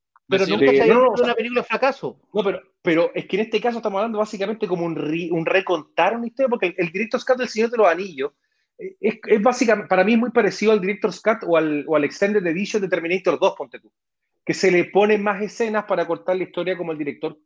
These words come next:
Speaker 3: tenía ganas de mostrar, pero no cambia la historia que había por debajo. Si tú lo pensáis bien, por ejemplo, en el director's cut de Alien tres o el director's cut de, de, no, de Blade Runner, s-, te cambia un poco bastante la historia de lo que él quería decir y lo que quería implicar, desde que Deckard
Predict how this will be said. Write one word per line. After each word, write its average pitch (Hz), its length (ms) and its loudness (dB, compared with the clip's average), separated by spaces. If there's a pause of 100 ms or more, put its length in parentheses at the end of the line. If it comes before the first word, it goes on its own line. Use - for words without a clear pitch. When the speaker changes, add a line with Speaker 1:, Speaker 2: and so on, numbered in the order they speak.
Speaker 3:
tenía 143 260 -2
ganas 170 220 0
de 170 60 -2
mostrar, 156 440 0 (320)
pero 165 220 4
no 190 160 0
cambia 196 340 2
la 196 60 -4
historia 190 500 -2
que 175 120 -4
había 180 260 -2
por 175 140 -4
debajo. 214 420 -2 (320)
Si 120 160 -14
tú 156 80 0
lo 190 100 4
pensáis 180 360 0
bien, 185 160 -4
por 170 100 -4
ejemplo, 143 460 -2
en 143 200 -2
el 139 120 -6
director's 160 420 -2
cut 165 140 2
de 147 120 0
Alien 156 320 0
tres 180 320 0
o 139 80 -2
el 127 80 -2
director's 147 460 -6
cut 160 200 -2 (100)
de, 143 260 2
de, 139 100 -4
no, 156 200 4
de 139 100 2
Blade 131 260 -2
Runner, 160 400 0 (560)
s-, - 840 -16
te - 200 -4
cambia 196 360 0
un 175 260 -6
poco 185 240 2
bastante 170 640 -2
la 175 80 -2
historia 175 400 -4
de 160 100 -8
lo 147 100 -4
que 151 60 -6
él 151 140 -8
quería 156 240 -2
decir 139 320 -6
y - 20 -6
lo 175 100 -2
que 139 120 -4
quería 139 180 -4
implicar, 175 480 0
desde 135 260 -2
que 127 140 0
Deckard 156 360 2